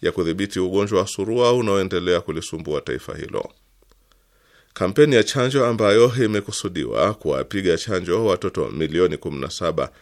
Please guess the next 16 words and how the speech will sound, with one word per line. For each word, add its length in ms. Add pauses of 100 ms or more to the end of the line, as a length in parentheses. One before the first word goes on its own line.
(200)
na 240
laki 360
tano 480 (320)
wenye 320
umri 440
wa 180
kati 320
ya 100
miezi 520 (140)
tisa 480
hadi 580
miaka 640
mitano 640 (720)
inafanyika 580
hivi 200
sasa 420